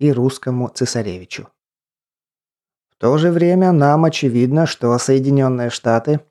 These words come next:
не позже, чем через десять лет, превратятся в полностью контролируемую корпорациями территорию. А французы, вставляя нам палки в колеса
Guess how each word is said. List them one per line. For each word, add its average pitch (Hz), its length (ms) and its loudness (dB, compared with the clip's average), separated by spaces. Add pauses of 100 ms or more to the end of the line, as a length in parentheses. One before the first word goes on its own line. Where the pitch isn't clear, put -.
(180)
не 147 180 2
позже, 175 480 0
чем 160 220 0
через 156 260 0
десять 151 380 0
лет, 139 260 2 (400)
превратятся 131 800 0
в - 80 -14
полностью 143 640 0
контролируемую 151 1000 2
корпорациями 135 840 0
территорию. 131 640 0 (720)
А 107 200 0
французы, 135 640 -2
вставляя 131 480 0
нам 127 180 -2
палки 123 340 -2
в 117 100 -8
колеса 113 580 -2